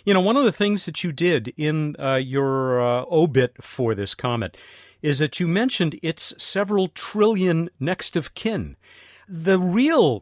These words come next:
comet of the century, not that this was, uh, in, in a bust in any way, but the one that is, um, going to capture us the way Halley's Comet did once upon a time,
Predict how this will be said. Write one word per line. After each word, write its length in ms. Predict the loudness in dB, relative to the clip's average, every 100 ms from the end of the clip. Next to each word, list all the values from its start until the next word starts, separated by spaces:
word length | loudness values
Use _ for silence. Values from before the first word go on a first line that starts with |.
| -4
comet 360 | -2 -2 -2
of 80 | -4
the 80 | -4
century, 580 | -2 -2 -4 -10 -12 -10
not 260 | -8 -6
that 160 | -6 -4
this 200 | -6 -4
was, 340 | -4 -4 -4
uh, 220 | -2 -2 -2
in, 280 | -4 -6 -6
in 320 | -10 -4 -2
a 120 | -2
bust 460 | -2 -2 -2 -6 -6
in 160 | -8 -6
any 240 | -4 -2
way, 400 | -2 -2 -4 -6 -10 -20 -20 _ _ _
but 140 | -2 2
the 80 | 2
one 380 | 4 4 4
that 160 | 4 2
is, 480 | 2 2 2 0 0
um, 340 | 2 2 -2 -10 -6
going 280 | 0 2 2
to 80 | 0
capture 840 | -4 -6 -4 -2 0 2 0 0
us 380 | -2 -2 -2 -4
the 100 | -2
way 360 | -2 -2 -2
Halley's 380 | -2 -2 -2 -4
Comet 400 | -2 -4 -2 -6
did 300 | -4 -4 -6
once 240 | -10 -12
upon 240 | -12 -10 -10
a 80 | -12
time, 320 | -10 -10